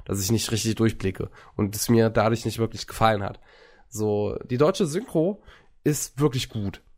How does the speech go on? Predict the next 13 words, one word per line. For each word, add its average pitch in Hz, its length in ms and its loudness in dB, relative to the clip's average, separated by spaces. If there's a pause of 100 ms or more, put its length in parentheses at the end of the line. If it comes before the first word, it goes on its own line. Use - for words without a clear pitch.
Die - 80 -4
Sprecher 190 340 4
sind 143 220 -8
richtig 170 340 -6
gut 165 160 -10
gewählt. 139 420 -6 (180)
Da 120 100 2
sind 135 180 0
einige 143 340 2
große, 160 460 -2
starke 160 320 2
Sprecher 160 400 0
dabei. 143 460 2